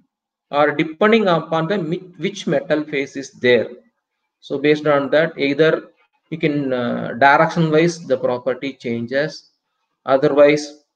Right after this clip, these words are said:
what are the, uh,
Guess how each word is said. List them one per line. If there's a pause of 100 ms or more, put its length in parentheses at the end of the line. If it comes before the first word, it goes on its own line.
(1040)
what
are
the, (1300)
uh,